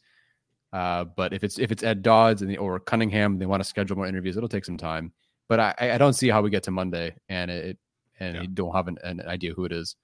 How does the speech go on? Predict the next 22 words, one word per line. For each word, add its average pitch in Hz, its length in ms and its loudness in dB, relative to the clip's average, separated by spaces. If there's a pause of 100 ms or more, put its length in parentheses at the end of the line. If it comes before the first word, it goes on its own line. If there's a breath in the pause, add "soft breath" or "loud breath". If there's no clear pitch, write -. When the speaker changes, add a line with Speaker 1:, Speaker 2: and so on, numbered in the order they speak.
(440)
Speaker 2:
Yeah, 107 340 -2
obviously 143 480 4
Harbaugh 120 420 4
is 104 100 -4
gonna 110 160 -8
have 107 360 -4 (140)
a 101 80 -12
big 104 220 -4
say 98 300 -6
here, 95 400 -8 (480)
um, 92 380 -6
in, 95 340 -8
in 104 140 -10
who 101 220 -6
he's 101 200 -6
going 98 200 -6
to 98 60 -10
want 92 200 -6
to 92 120 -10
work 90 260 -8
with. 90 260 -10 (440)
I, 123 520 4